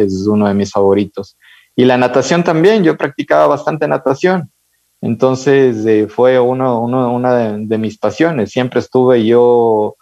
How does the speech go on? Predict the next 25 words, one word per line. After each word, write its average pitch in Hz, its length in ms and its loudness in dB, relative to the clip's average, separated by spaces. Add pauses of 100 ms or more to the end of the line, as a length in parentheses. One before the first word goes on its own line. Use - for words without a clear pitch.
(280)
ya 117 140 0
cuando 120 240 -2
entré 120 200 0
en 123 60 -2
el 120 140 -2
colegio, 117 460 0
yo 110 220 -2
tenía 113 320 -2
una 113 220 0
vida 113 240 2
súper 110 560 -2
acelerada 110 720 0
porque 107 460 -8 (400)
yo 107 180 -2
tenía 117 260 0
el 117 100 -2
colegio 120 420 0
en 135 80 0
la 120 60 0
mañana 117 400 -2
y 135 80 -2
tenía 110 260 -4
entrenamientos 110 760 -2
de 110 180 2
atletismo 131 880 -2